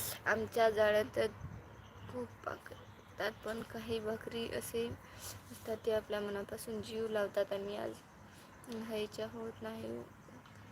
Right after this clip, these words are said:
होतात. हो का, तर, अ, प्लीज सर्वांनी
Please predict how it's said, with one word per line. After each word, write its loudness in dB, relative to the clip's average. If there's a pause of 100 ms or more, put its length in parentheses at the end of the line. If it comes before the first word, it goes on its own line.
(1160)
होतात. 0 (440)
हो 4
का, 10 (580)
तर, 4
अ, 12 (1800)
प्लीज 2
सर्वांनी 4